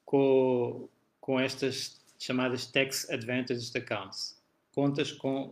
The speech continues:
vantagens fiscais. É porque os americanos estão sempre a pagar impostos sobre os seus investimentos, quer os vendam,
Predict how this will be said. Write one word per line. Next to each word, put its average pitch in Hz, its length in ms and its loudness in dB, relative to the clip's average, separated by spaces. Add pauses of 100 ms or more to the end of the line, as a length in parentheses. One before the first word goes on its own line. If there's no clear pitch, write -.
(100)
vantagens 120 460 0
fiscais. - 580 -8 (840)
É - 120 8
porque 139 380 2 (180)
os 160 160 2
americanos 160 560 6
estão - 360 -2
sempre 170 360 2
a - 40 4
pagar 160 300 6
impostos 151 360 0
sobre 147 180 0
os 135 80 -2
seus 147 180 2
investimentos, 143 800 0 (200)
quer 156 240 6
os 143 140 2
vendam, 143 580 2